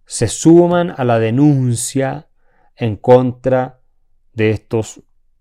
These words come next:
en este caso ricos, que vendría siendo gente que tiene más que ellos, siendo que ellos también pertenecen al uno por ciento y tienen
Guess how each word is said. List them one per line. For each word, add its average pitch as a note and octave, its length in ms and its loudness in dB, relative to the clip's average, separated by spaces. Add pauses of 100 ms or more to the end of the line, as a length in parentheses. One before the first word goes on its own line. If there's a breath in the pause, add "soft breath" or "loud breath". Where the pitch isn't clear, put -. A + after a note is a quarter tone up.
(340)
en A3 120 -6
este - 140 -4
caso - 240 -2
ricos, A#2 640 -4 (340)
que - 120 -4
vendría A#2 260 0
siendo A#2 220 -6
gente A2 200 -8
que G#2+ 80 -6
tiene G#2 200 -6
más G2 160 -8
que F#2 180 -12
ellos, - 260 -20
siendo A2+ 360 -4
que A2+ 80 -4
ellos A2+ 160 -4
también G#2+ 460 -8
pertenecen G#2 460 -12
al G#2+ 40 -10
uno G#2+ 100 -10
por G2 140 -10
ciento G#2 280 -12
y G2 60 -10
tienen G2 340 -12